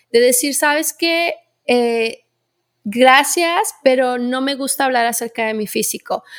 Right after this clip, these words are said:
o "No aprecio ese comentario en este momento",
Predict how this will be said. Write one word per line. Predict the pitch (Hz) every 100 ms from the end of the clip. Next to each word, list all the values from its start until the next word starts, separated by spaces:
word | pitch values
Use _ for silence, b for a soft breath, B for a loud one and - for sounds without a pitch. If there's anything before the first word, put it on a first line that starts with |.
| B -
o | 240
"No | 254 294
aprecio | 294 269 262 - 240
ese | 220 240
comentario | 226 220 208 214 208
en | 208
este | 202 - 214
momento", | 196 196 196 196 -